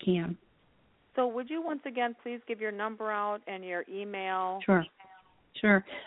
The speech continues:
Speaker 1: My phone number is six three zero, six seven four, zero seven five nine,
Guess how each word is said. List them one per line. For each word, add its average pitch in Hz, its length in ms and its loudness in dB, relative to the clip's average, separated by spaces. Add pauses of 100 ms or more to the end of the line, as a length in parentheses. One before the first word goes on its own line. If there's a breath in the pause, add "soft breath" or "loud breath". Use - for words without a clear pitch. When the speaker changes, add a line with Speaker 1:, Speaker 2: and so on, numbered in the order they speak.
(100 loud breath)
Speaker 1:
My 214 160 10
phone 226 200 12
number 269 280 12
is 233 240 12 (140)
six 240 180 0 (140)
three 277 340 4
zero, 208 440 8 (600)
six 240 260 2
seven 269 460 6
four, 214 420 6 (600)
zero 220 400 8
seven 220 400 4
five 233 240 4
nine, 202 500 4